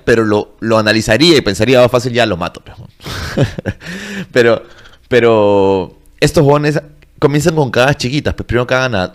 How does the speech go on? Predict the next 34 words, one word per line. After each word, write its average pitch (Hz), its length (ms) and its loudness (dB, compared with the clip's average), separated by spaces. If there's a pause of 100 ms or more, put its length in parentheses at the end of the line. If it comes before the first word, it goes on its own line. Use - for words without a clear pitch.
a 90 220 -6
fulano, 143 640 -2
de 101 80 0
ahí 104 120 -4
tal, 147 400 -4
tal, 131 220 0
tal, 151 160 0
comienzan 123 260 -6
a 120 60 -4
cagar, 117 260 -2
cagar 127 160 0
a 127 80 -2
gente 139 160 -4
hasta 101 180 -6
poder 117 160 0
llegar 120 220 4
al 117 80 2
poder, 123 240 2
porque 95 300 -4 (140)
nadie 151 200 -2
llega 151 160 4
al 143 80 2
poder 120 220 4
limpio, 120 340 0
pues, 82 160 -6
huevón, 78 200 -4
siempre 123 220 -6
cagas 113 300 0
a 104 40 2
alguien, 80 280 -4 (920)
¿ya? 92 320 -4 (400)
Hablando 139 260 0
políticamente, 117 500 -4
¿no? 92 160 -12